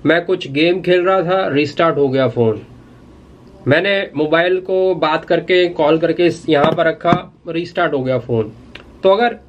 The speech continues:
ऐसी problem से आप Android या आईओएस किसी से भी आप जूझ रहे हैं, Samsung M thirty ऐसे आपके पास या कोई भी Samsung का phone है या any Android phone है, हर एक पे applicable है,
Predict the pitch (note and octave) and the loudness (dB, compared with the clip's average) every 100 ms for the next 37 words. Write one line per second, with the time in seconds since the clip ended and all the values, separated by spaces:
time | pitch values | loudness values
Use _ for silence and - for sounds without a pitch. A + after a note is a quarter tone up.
0 | - D#3 E3 A#3+ A3+ G3+ F#3+ A3+ G#3+ A3 | -4 -2 0 -2 0 0 2 0 2 0
1 | G3 F#3+ F3 E3+ F3 F3+ F#3+ G3 - - | 2 -2 -2 -2 0 2 2 2 -4 -14
2 | - E3 F3 C3+ E3+ F#3 F#3 F3 - F#3+ | -4 -2 0 2 4 4 4 0 -4 -4
3 | E3+ G3 F#3+ F#3 F#3 F3 D#3+ A#2 D3+ E3+ | -2 0 0 2 2 2 0 -2 2 4
4 | E3+ F3 E3+ F3 E3 D#3+ D3 E3+ E3 D#3+ | 4 4 4 2 2 -2 -2 -2 -2 0
5 | D#3+ E3+ F3 E3 E3 D#3+ F#3 F3 E3+ E3 | -2 0 -2 0 0 0 -2 0 2 0
6 | - - - - D#3 D3+ F3 F3 E3+ E3 | -4 -20 -20 -2 0 2 4 4 2 0
7 | E3 F3 E3 D#3 E3+ F3 G#3 G#3+ A3+ G#3 | -2 -4 -2 0 0 2 2 2 2 2
8 | F#3+ G3 E3+ F3 E3+ F3+ D#3 E3 F3+ F3 | 0 -2 -2 0 2 4 2 2 2 2
9 | D3+ D#3+ D#3 D#3 D3 E3 | 0 0 0 2 0 -2